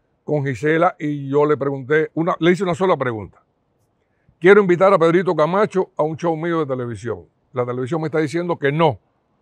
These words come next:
porque Carlos Manuel se quedó. Ahora, la pregunta es la siguiente.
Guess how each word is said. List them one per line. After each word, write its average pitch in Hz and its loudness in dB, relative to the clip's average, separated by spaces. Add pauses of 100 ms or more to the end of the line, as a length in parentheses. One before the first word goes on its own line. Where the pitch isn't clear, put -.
(240)
porque 127 -2
Carlos 135 0
Manuel 135 -4
se 147 -8
quedó. 117 -6
Ahora, 131 4
la 123 0
pregunta 143 -2
es 160 -2
la 147 -2
siguiente. 127 -6